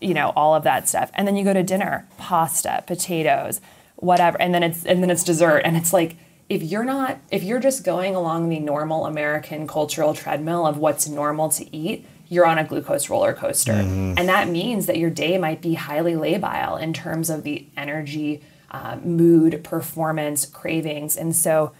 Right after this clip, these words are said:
Speaker 1: learning just simple ways to, to balance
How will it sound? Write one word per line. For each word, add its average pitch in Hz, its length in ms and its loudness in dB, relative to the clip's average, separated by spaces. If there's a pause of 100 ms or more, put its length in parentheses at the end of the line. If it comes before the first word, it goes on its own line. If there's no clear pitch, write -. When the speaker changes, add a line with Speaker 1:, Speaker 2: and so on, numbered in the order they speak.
(680)
Speaker 1:
learning 196 520 2
just 175 320 0
simple 185 560 4
ways 175 460 2
to, - 120 -2
to - 220 -2
balance 160 580 0